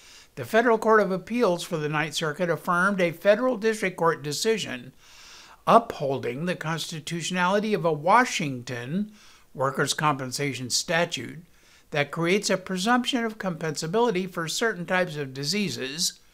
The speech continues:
contracted by federal contractors working at the Hanford Federal Nuclear Cleanup Site.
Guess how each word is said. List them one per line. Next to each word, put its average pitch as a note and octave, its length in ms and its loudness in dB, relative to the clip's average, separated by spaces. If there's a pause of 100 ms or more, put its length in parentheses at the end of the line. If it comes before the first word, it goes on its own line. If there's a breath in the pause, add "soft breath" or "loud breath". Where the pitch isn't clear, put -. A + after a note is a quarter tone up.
(680 loud breath)
contracted D#3 680 2
by C3+ 160 0
federal A3 420 4
contractors C#3 880 -2
working F3+ 500 -2
at D#3 260 -4
the C#3+ 240 -6 (100)
Hanford F#3 840 0
Federal D3 540 2
Nuclear C#3 640 -2
Cleanup G#3+ 480 0
Site. A#2+ 380 -6